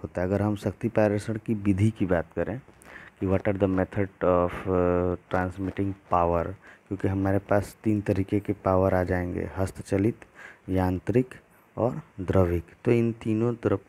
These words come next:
जो पावर हैं उनको, तो शक्ति पारेषण में जो हमारी विद्युत होत-, जो विधि होती है उसमें हम विद्युत मोटर से फ्लाई व्हील या गियर तक दे सकते हैं, जहाँ से गति का प्रेषण विभिन्न अंगों को होता है।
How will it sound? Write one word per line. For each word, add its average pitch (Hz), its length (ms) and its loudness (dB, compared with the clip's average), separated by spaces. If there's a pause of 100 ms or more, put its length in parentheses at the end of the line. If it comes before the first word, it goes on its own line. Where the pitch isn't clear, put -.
(260)
जो 101 100 2
पावर 92 420 4
हैं 92 280 -2 (380)
उनको, 98 260 -4 (1500)
तो 131 60 -2
शक्ति - 320 0
पारेषण 127 480 4
में 131 120 2
जो 127 160 4
हमारी 117 320 4
विद्युत 113 460 2
होत-, 104 300 -2
जो 101 280 4
विधि 95 320 4
होती 98 400 2
है 87 160 2
उसमें 95 340 -2
हम 95 140 2
विद्युत 95 340 0
मोटर 98 280 0
से 104 160 -2
फ्लाई 98 340 4
व्हील 107 260 4 (400)
या 92 160 4
गियर 90 300 4
तक 98 160 -2
दे 98 220 0
सकते 101 340 -4
हैं, 101 260 -2
जहाँ 101 240 0
से 113 160 0
गति 104 300 0
का 113 100 4
प्रेषण 101 440 2
विभिन्न 101 360 4
अंगों 95 280 0
को 87 180 -4
होता 82 340 -4
है। 80 120 -6